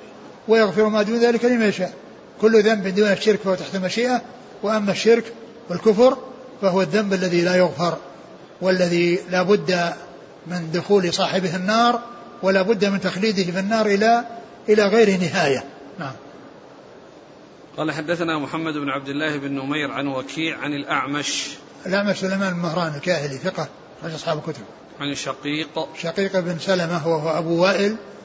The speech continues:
Speaker 1: ثقة مخضرم، أخرج له أصحاب الكتب. عن عبد الله بن مسعود رضي الله تعالى عنه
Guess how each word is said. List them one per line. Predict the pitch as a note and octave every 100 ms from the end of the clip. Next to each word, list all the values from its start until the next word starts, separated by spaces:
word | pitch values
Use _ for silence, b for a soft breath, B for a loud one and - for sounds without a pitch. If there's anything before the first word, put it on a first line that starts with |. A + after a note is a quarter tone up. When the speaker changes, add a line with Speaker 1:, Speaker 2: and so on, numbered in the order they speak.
| - -
Speaker 1:
ثقة | G3 F3 F3+
مخضرم، | E3+ F3+ F3 E3+ G3+ A3 - - - -
أخرج | - E3+ F3+
له | F3 D#3+
أصحاب | - E3+
الكتب. | D#3+ D#3+ C3 A#2+
عن | D3+
عبد | E3
الله | G3 F#3+
بن | F3+
مسعود | E3 - F#3+
رضي | E3+ E3
الله | E3+ D#3+
تعالى | E3 E3+ D#3+
عنه | G#3